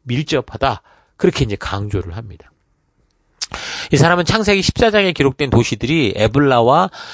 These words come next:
주전, 그러니까 비씨 이천오백 년경 매우 밀접한 경제 관계를 가지고 있었다라고 보고,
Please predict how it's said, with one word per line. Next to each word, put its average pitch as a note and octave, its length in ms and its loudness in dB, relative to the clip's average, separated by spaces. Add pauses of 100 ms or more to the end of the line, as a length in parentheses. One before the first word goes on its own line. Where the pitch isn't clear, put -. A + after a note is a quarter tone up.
(260)
주전, D#3 440 0
그러니까 G#2 200 -2
비씨 G#3 300 -2
이천오백 C#3 540 0
년경 C3 380 -2
매우 D#3 260 4
밀접한 D#3+ 760 -2
경제 C3+ 540 -4
관계를 G#2 440 -6
가지고 G2 320 -8
있었다라고 F2+ 720 -4
보고, F#2+ 440 -4